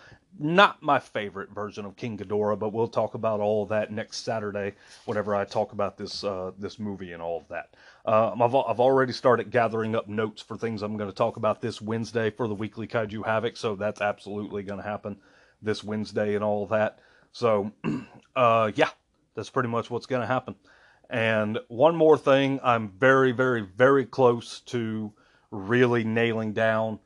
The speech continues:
doing the third episode a week and all of that. And like I said, the last time I brought it up, it's probably gonna be an every other week kind of thing, probably every other Monday, because I'm off work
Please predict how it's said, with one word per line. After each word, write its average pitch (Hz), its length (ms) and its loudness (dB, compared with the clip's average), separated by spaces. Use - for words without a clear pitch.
doing 113 340 -2
the 104 60 -6
third 110 380 2
episode 107 480 -2
a 101 40 -6
week 107 300 -6
and 110 100 -2
all 107 240 0
of 92 80 -8
that. 113 220 0
And 107 100 -6
like 107 220 0
I 107 60 -2
said, 110 520 0
the 117 80 -2
last 110 340 4
time 113 160 4
I 110 80 2
brought 113 320 -2
it 110 100 2
up, 113 200 0
it's 104 100 -6
probably 113 460 -2
gonna 107 200 -2
be 110 180 -4
an 104 200 -4
every 127 300 2
other 117 180 2
week 110 420 -6
kind 123 220 4
of 104 100 -8
thing, 110 340 -2
probably 113 520 0
every 117 300 -2
other 110 200 0
Monday, 113 440 0
because 110 320 -2
I'm 101 160 -4
off 110 300 -2
work 104 400 -2